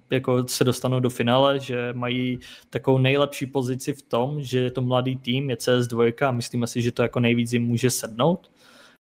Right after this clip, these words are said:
A za mě, co jsem i slyšel od lidí, na analyz desku se o tom bavili a tak dále, tak prostě po první mapě s Eklotama, kdy prohráli v prodloužení šestnáct čtrnáct na Infernu, tak, eh, s-,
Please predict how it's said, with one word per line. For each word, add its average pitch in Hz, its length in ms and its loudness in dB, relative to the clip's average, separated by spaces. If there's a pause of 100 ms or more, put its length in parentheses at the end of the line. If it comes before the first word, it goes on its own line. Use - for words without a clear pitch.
A 120 460 6
za 120 280 2
mě, 160 520 -2 (440)
co - 120 -10
jsem 143 200 -2
i 147 100 -2
slyšel 135 480 -2
od 123 280 -4
lidí, 139 400 0
na 143 120 0
analyz 147 440 0
desku 151 300 -2
se 147 140 -4
o 147 60 -2
tom 139 200 -4
bavili 135 320 2
a 143 60 0
tak 135 200 -2
dále, 120 260 0
tak 123 160 -6
prostě 123 760 0
po 127 100 -2
první 135 360 0
mapě 139 300 2
s - 60 -6
Eklotama, 131 500 -6
kdy 123 140 -4
prohráli 123 440 0
v - 60 -12
prodloužení 123 520 -2
šestnáct - 420 -4
čtrnáct - 540 -2
na 143 80 2
Infernu, 147 520 -2 (520)
tak, 117 480 2
eh, 131 80 4 (380)
s-, - 380 -8